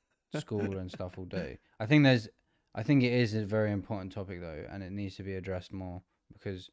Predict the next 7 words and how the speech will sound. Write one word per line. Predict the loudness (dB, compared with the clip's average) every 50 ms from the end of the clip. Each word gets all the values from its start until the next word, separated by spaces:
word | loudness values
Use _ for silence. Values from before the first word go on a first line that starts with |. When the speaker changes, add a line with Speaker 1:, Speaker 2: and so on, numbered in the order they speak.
| _ _ _ _ _ _ -10
Speaker 2:
it | -8 -6
is | -6 -6 -6
pretty, | -8 -12 -12 -4 -4 -2 -2 -2 -4 -6 -6 -8 -10 _ _ _ _ _ _ _ _ _ _ _ _ _ -12
like, | -10 -10 -10 -12 _ _ _
quite | -6 -4 -4 -4
frankly, | -2 -4 -4 -4 -4 -6
disgusting | -8 -8 -10 -10 -10 -8 -6 -6 -6 -6 -6 -10 -12 -12 -12 -12 -12